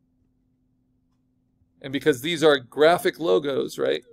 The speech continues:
or graphic symbols, we want them to be clear, versatile, and engaging.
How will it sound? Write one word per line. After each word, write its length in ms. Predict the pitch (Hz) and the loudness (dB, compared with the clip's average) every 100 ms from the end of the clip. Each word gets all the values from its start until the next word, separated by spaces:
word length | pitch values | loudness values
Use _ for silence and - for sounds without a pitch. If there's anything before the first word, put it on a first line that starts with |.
| - | -20
or 60 | 135 | -20
graphic 500 | - 143 160 170 - | -4 0 2 0 -8
symbols, 420 | - 165 143 123 | -10 -6 -6 -6
we 140 | 120 135 | -8 -6
want 280 | 135 147 | -4 -6
them 140 | 147 135 | -8 -12
to 80 | 139 | -10
be 160 | 135 | -12
clear, 480 | 117 - 190 185 180 | -14 -12 -2 2 2
versatile, 760 | 131 151 151 160 - 147 143 - _ _ - _ _ _ - | 0 -6 -6 -10 -6 -4 -6 -10 _ _ -20 _ _ _ -10
and 140 | 131 | -8
engaging. 680 | 127 123 175 175 127 123 | -8 0 0 0 -6 -12